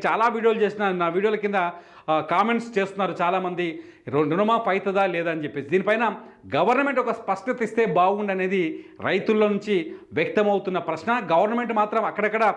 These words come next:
వ్యవసాయ శాఖ మంత్రి తుమ్మల నాగేశ్వరరావు గారు మాట్లాడుతున్నారు, ముఖ్యమంత్రి మాట్లాడుతున్నారు, మిగతా మంత్రులు, పార్టీ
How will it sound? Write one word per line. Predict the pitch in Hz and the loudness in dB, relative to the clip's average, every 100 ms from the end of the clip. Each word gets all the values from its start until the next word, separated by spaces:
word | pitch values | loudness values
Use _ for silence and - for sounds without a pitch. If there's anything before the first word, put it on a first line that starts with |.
| - - 147 | -4 -10 -2
వ్యవసాయ | 190 226 226 | 0 0 0
శాఖ | 214 208 | 0 -2
మంత్రి | 208 202 190 | -4 -6 -2
తుమ్మల | 185 208 | 0 2
నాగేశ్వరరావు | 202 196 202 202 | 0 0 -2 0
గారు | 190 | 0
మాట్లాడుతున్నారు, | 190 185 196 185 185 185 | -2 -2 -4 -2 -2 0
ముఖ్యమంత్రి | 170 160 196 190 180 | -2 -2 -2 0 0
మాట్లాడుతున్నారు, | 180 180 180 180 175 175 175 - - 151 | 0 0 -2 -2 -4 -4 -6 -12 -4 -2
మిగతా | 175 220 196 | 0 2 2
మంత్రులు, | 180 185 190 190 185 170 | 2 2 2 2 2 2
పార్టీ | 170 202 190 | 0 0 -2